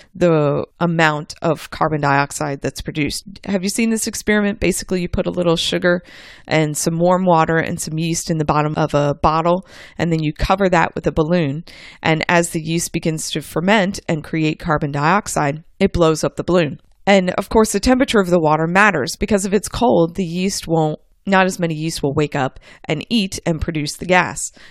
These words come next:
If it's too hot, you'll kill the yeast, and none of them will wake up and eat the sugar and produce the gas. So we want our kids to do this kind of inquiry-based method where they're learning,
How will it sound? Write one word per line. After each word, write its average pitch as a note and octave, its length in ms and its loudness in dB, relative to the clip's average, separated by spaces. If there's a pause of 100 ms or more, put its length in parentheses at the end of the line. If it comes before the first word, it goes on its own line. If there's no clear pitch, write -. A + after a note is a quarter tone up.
If E3 240 -2
it's - 180 -4
too F3+ 220 -2
hot, G#3+ 500 -2
you'll E3+ 180 -2
kill E4 320 2
the F3 120 -2
yeast, C#3+ 460 -6 (280)
and E3 240 2
none C4 200 6
of F3 100 -4
them D#3 160 2
will C#3+ 160 2
wake D3 220 2
up C#3 240 -2 (240)
and D#3 360 0 (160)
eat D#3+ 180 -2
the E3+ 100 0
sugar E3 420 -2 (160)
and D#3 140 -4
produce D3 300 -4
the F3+ 100 -6
gas. G3 400 0 (180)
So E3+ 300 0 (280)
we G#3+ 140 4
want G3+ 240 4
our F#3+ 100 2
kids F3 560 0 (300)
to G3 120 -2
do F3+ 200 0
this E3 180 -2
kind E3+ 220 -2
of D3+ 180 -2
inquiry-based G#3 1000 -2
method E3+ 320 -4
where D3+ 120 -4
they're D3+ 200 -6
learning, E3+ 640 -2